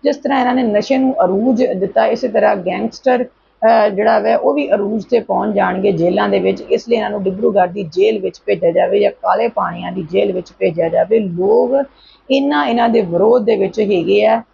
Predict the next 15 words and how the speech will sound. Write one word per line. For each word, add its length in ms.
ਸੀ 240
ਐਮ 140
ਭਗਵੰਤ 500
ਮਾਨ 320
ਦੀ 80
ਜਿਹੜੀ 200
ਲੈਂਡ 460
ਪੂਲਿੰਗ 320
ਪਾਲਿਸੀ 540
ਹੈਗੀ 300
ਹੈ, 340
ਅਹ, 300
ਸੁਖਬੀਰ 460
ਸਿੰਘ 300
ਬਾਦਲ 540